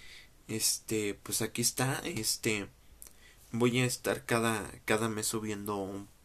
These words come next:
eh, cada semana un, un tema de un podcast. Pongan los temas que ustedes quieran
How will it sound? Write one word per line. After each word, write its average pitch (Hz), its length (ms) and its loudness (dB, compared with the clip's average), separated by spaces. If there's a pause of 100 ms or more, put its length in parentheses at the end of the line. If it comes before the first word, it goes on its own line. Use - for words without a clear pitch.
(240)
eh, 101 320 -2
cada 123 300 0
semana 107 420 -4
un, 107 140 -10 (600)
un 110 140 -4
tema 113 300 4
de 104 60 -2
un 107 60 -6
podcast. - 560 0 (180)
Pongan 110 340 0
los - 180 -4
temas 117 320 2
que - 100 -12
ustedes 107 380 0
quieran 117 460 4